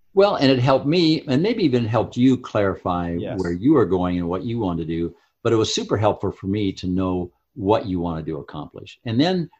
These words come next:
Speaker 1: we could have better discussions, right?
Speaker 2: Yeah.
Speaker 1: More clear discussions. And that gets us to the outcome faster.
Speaker 2: Yeah.
Speaker 1: Right? It just gets us to the outcome faster. Jamie Duragi is particularly good at that and effective at that, asking questions,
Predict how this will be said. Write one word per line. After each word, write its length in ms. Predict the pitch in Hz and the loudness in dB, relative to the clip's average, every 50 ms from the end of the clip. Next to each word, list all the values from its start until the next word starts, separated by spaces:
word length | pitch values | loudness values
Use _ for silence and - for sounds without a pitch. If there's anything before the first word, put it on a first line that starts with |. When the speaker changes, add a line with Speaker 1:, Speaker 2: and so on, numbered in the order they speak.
| _ - | _ -2
Speaker 1:
we 100 | 135 127 | -2 2
could 140 | 131 135 117 | 2 2 2
have 340 | 104 113 110 107 104 - - _ _ _ _ _ _ - | 2 0 0 0 -2 -4 -10 _ _ _ _ _ _ -20
better 400 | 92 87 - 110 110 107 98 92 | -12 -4 0 0 2 2 0 0
discussions, 720 | 80 82 - - - - - - - - - - 117 - - 98 | -2 -6 -8 -8 -10 -10 -10 -10 -12 -14 -16 -16 -16 -12 -6 -4
right? 260 | 95 95 101 107 - - | -2 -2 -2 -4 -8 -12
Speaker 2:
Yeah. 80 | - - | -12 -8
Speaker 1:
More 260 | 127 107 101 98 90 - | -4 -2 -2 -2 -4 -6
clear 320 | - - - 127 123 113 | -12 -4 0 0 0 2
discussions. 580 | 101 87 82 - - 92 85 85 - 120 120 - _ _ _ | 0 -4 -8 -6 -6 -6 -6 -4 -4 -6 -6 -6 _ _ _
And 140 | - 160 180 | -4 -2 0
that 160 | 190 185 185 | 0 2 2
gets 180 | 190 185 180 - | 2 2 2 0
us 140 | 156 123 - | -2 -4 -4
to 100 | - 127 | -6 -4
the 140 | 113 113 110 | -2 2 2
outcome 420 | 123 156 - - - 104 92 90 87 | 2 2 0 -2 -4 -2 -2 -2 -4
faster. 520 | - _ - 113 123 131 123 - _ - _ _ _ _ _ _ _ _ _ _ _ _ _ | -6 _ -6 -4 -4 -4 -6 -10 _ -20 _ _ _ _ _ _ _ _ _ _ _ _ _
Speaker 2:
Yeah. 280 | - 98 92 85 80 76 - _ _ _ _ _ _ - | -12 -10 -10 -10 -12 -14 -20 _ _ _ _ _ _ -2
Speaker 1:
Right? 180 | 104 101 - | -2 0 0
It 40 | 110 | 0
just 180 | 117 143 131 - | -2 -4 -2 -2
gets 180 | 156 139 - | -2 -2 -2
us 120 | 123 - - | -4 -6 -4
to 60 | - | -2
the 120 | 90 95 95 | 0 0 0
outcome 360 | 95 95 90 - - 82 80 | 0 -2 -4 -6 -8 -10 -8
faster. 400 | - - 82 82 87 90 - 85 | -8 -8 -8 -8 -8 -10 -12 -14
Jamie 380 | 82 82 - 123 127 139 139 123 | -10 0 2 4 6 6 4 2
Duragi 380 | 101 98 98 98 101 101 95 92 | 2 0 0 2 2 2 0 -2
is 80 | 85 - | -4 -6
particularly 440 | - - - - 135 127 - 113 104 | -8 -10 -4 -2 -2 -2 -2 -6 -4
good 180 | 92 101 98 | -2 0 0
at 120 | 95 92 87 | 0 0 -2
that 220 | 95 95 92 90 | -2 -2 -2 -2
and 100 | 87 85 | -2 -4
effective 400 | 85 - - 107 92 - - 90 | -6 -6 -6 -6 -6 -4 -6 -8
at 40 | 85 | -6
that, 180 | 87 85 82 - | -6 -6 -6 -4
asking 380 | 87 92 92 101 107 95 85 | -6 -6 -6 -6 -6 -8 -8
questions, 500 | - 90 87 80 - - - - _ _ | -6 -6 -8 -10 -10 -14 -18 -20 _ _